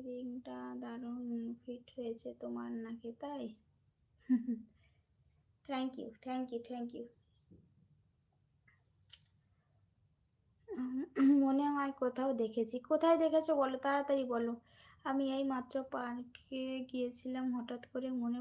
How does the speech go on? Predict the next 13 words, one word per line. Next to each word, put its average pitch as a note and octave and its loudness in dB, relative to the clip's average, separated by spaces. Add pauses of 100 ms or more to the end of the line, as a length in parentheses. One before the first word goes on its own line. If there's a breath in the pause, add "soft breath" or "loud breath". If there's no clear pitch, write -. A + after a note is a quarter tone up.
পড়ে B3 -4
গিয়েছে, A#3+ -6
সকালে A#3+ -6
তোমাকে B3 -4 (120)
কথা A3 -4
দিয়েছিলাম B3 -6
তোমার A#3 -2
লাইভে A#3 -6
আসবো, A3 -4 (120)
এমনি A#3+ -2
চলে A3 -4
এসেছি। A3+ -8 (680 loud breath)
Very D#4 10